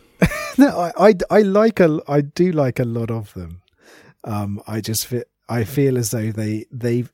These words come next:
Speaker 2: they hit a, a formula, and
Speaker 1: Yeah.
Speaker 2: they haven't evolved from that formula in a long time, and I'm waiting for them to do that.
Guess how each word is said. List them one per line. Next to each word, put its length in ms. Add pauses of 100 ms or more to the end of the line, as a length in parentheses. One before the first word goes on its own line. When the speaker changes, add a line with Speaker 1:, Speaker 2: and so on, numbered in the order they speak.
(100)
Speaker 2:
they 200
hit 460 (140)
a, 560 (840)
a 80
formula, 760 (640)
and 120
Speaker 1:
Yeah. 80
Speaker 2:
they 60
haven't 300
evolved 500
from 240
that 160
formula 480
in 120
a 40
long 280
time, 440
and 80
I'm 140
waiting 320
for 180
them 140
to 100
do 220
that. 420